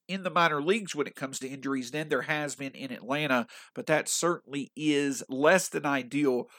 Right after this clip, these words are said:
for a Braves t-, organization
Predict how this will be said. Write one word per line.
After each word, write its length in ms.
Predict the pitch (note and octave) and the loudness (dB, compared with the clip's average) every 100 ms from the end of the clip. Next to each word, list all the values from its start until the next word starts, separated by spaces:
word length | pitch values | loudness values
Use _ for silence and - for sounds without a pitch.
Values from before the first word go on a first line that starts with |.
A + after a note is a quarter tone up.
| _ _ | _ _
for 600 | - - G3+ G3 D#3+ - - | -10 6 8 10 6 4 2
a 100 | C3 | -2
Braves 800 | A#2 B2 D3 E3+ E3 C#3+ - - | -2 4 6 6 4 0 -2 -2
t-, 180 | D#3 - | -6 2
organization 840 | D3+ E3+ D3 B2+ A#2+ D#3 D#3 D3 | 6 6 4 -2 0 0 0 -4